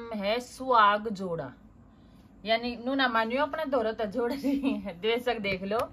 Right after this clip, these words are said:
या इसकी पूरी कॉपी है सुहाग जोड़ा।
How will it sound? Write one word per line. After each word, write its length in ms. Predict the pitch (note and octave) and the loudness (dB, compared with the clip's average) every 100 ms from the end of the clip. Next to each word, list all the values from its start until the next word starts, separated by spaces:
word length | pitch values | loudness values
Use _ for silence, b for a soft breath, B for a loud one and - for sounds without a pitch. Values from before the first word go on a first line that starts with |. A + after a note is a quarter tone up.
| B B B B B - | B B B B B -8
या 180 | F#3 G#3+ | 0 4
इसकी 340 | G#3+ - G#3+ G#3 | 2 0 -10 -8
पूरी 320 | G#3+ G#3 G#3 | -6 -4 -4
कॉपी 400 | G3+ F3+ - E3+ | -4 -4 -4 -2
है 280 | F#3 G#3 A#3+ B B B - | 2 2 0 B B B -20
सुहाग 600 | - A3+ G#3+ G3+ A3 B3 C#4+ - F3+ | -8 -2 4 6 6 4 -6 -12 -8
जोड़ा। 420 | F3+ E3 C#3+ | -4 -4 -4